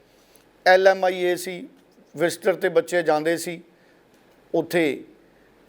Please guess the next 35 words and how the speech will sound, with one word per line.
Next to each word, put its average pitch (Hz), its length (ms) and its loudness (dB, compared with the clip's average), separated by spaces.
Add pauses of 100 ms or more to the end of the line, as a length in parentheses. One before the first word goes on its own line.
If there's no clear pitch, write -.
(380)
ਵਰਕ 170 260 4
ਪਰਮਿਟ 160 360 -4
ਲੈਣ 160 240 0
ਲੱਗ 151 160 2
ਗਏ 151 140 -6
ਸੀ, 151 300 -12 (920)
ਉਹ 143 60 -4
ਬੰਦ 147 280 0
ਕੀਤੇ 156 580 -2
ਆਨਲਾਈਨ। 147 480 0 (260)
ਚੰਗੀ 143 280 -2
ਗੱਲ 143 200 2
ਹੈ, 139 140 -2 (160)
ਸੋਚ 151 300 -2
ਸਮਝ 151 280 -6
ਕੇ 156 100 -6
ਦੇਣ। 143 240 -8 (640)
ਹੁਣ 233 100 6
ਉੱਥੇ 233 260 2
ਮੈਂ 233 140 0
ਦੇਖ 208 240 0
ਰਿਹਾ 226 180 4
ਵਿਦਿਆਰਥੀਆਂ 180 580 2
ਦੀ 208 100 -4
ਹਾਲਤ 185 320 2
ਇਹ 214 100 2
ਹੋ 190 140 0
ਗਈ, 202 160 -6
ਉਹ 208 100 4
ਕੰਧਾਂ 226 400 2
ਟੱਪ-ਟੱਪ 190 500 0
ਅਮਰੀਕਾ 165 400 2
ਜਾਈ 147 180 0
ਜਾਂਦੇ 117 260 -12
ਨੇ। - 100 -20